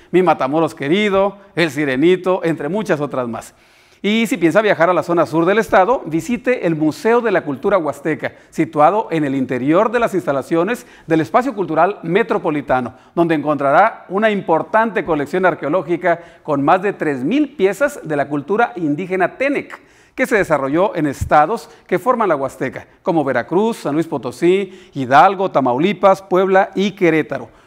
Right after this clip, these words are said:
No se va a arrepentir de visitar cada uno de estos museos y confirmamos que en Tamaulipas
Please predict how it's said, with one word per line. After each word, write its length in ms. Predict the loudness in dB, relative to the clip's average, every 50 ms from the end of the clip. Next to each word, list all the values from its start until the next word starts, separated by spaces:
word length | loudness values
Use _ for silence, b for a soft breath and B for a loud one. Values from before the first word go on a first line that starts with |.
| b b -2
No 100 | -2 0
se 100 | 2 4
va 100 | 4 4
a 40 |
arrepentir 420 | 4 2 -2 -4 -6 -4 -2 -2 0
de 80 | 0
visitar 760 | 0 -2 -2 -4 -4 2 4 4 4 4 0 -10 -20 -20 _ 2
cada 240 | 4 4 4 4
uno 380 | 2 0 -2 0 0 0 -2 -4 -10
de 240 | -8 -6 -6 -4 -2
estos 360 | 0 0 0 0 -2 -2 -2
museos 460 | -2 -2 -2 -2 -6 -6 -6 -10 -14 _ -8
y 120 | -8 -4
confirmamos 640 | -2 -4 -4 -4 -4 -2 0 2 2 2 0 -2 -2
que 80 | -4
en 80 | -2 0
Tamaulipas 640 | 2 2 2 2 2 0 -2 0 0 -2 -2 -2 -12